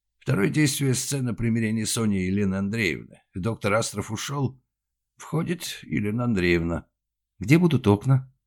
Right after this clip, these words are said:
спросила Леонела. «Что?» не понял Магит. «Здесь ремарка открывает окна». «Ах, да». Магит прошелся по сцене. «Здесь, здесь и здесь». Леонела повторила его маршрут, после чего прочитала:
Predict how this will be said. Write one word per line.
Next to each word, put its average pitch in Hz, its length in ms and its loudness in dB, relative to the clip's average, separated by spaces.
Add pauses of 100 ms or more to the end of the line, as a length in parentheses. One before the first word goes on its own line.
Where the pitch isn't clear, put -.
спросила 78 440 -4
Леонела. 73 480 -6 (220)
«Что?» - 500 -4 (460)
не 90 120 -4
понял 78 260 -2
Магит. 67 380 -6 (760)
«Здесь 175 260 4
ремарка 98 800 4
открывает 147 480 2
окна». 85 400 -2 (360)
«Ах, 98 440 -4
да». 69 480 -2 (340)
Магит 113 320 -8
прошелся 90 460 -4
по 87 120 -8
сцене. - 480 -10 (400)
«Здесь, 131 300 0
здесь 139 340 -2
и 98 60 -4
здесь». 90 480 -6 (840)
Леонела 135 380 4
повторила 113 480 2
его 110 180 2
маршрут, 110 460 -2
после 90 260 -4
чего 85 240 -4
прочитала: 80 720 -4